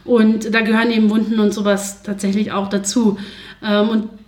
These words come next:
umgekehrt werden aber viele andere Dinge oft abgelehnt, weil sie angeblich nicht realistisch sein sollen. Sei es jetzt, keine Ahnung, queere Figuren in irgendwelchen historischen Rollenspiel-Settings oder so. Und das passt nicht zusammen.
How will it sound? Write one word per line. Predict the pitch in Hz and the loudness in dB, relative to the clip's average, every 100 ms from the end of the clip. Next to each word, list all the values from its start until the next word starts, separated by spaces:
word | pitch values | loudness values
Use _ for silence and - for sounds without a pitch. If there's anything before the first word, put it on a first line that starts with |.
| - | -10
umgekehrt | 285 277 294 269 254 226 | 2 4 4 2 0 0
werden | 233 226 | -2 -2
aber | 220 214 | -4 -4
viele | 220 214 226 | -6 -2 4
andere | 302 262 220 | 6 6 0
Dinge | 233 233 247 254 226 | -4 -2 -2 -2 -6
oft | 220 - | -8 -4
abgelehnt, | 277 - 254 214 202 202 | -4 0 2 4 2 4
weil | 208 208 | 2 2
sie | 202 | 0
angeblich | 202 214 208 190 196 | 0 2 0 -2 0
nicht | 196 - | 0 0
realistisch | 190 190 196 196 - | 0 0 -2 -4 -2
sein | 190 185 190 | 2 2 2
sollen. | 190 226 294 - - - - - | 2 4 2 2 -8 -14 -20 -10
Sei | - 214 | 0 0
es | 214 - | 0 -2
jetzt, | 208 202 - | -2 -4 -2
keine | 214 214 | 0 2
Ahnung, | 214 220 214 208 214 226 269 277 247 | 2 2 2 2 0 -2 -6 -8 0
queere | 277 247 | 2 2
Figuren | 240 233 247 247 240 | 2 -2 2 2 4
in | 226 | 2
irgendwelchen | 220 220 214 220 | 0 0 0 -2
historischen | 220 240 226 214 214 202 | -2 -2 -2 0 0 0
Rollenspiel-Settings | 214 220 - 214 202 196 214 202 196 | 0 0 -2 -4 -4 -2 0 0 -2
oder | 214 208 | -2 -2
so. | 196 220 254 - - - - - | 0 0 -2 -4 -16 -18 -14 -2
Und | 240 | 0
das | 233 233 | 0 0
passt | - 226 233 | 0 0 2
nicht | 196 | -2
zusammen. | 226 202 208 196 170 | -2 0 4 4 2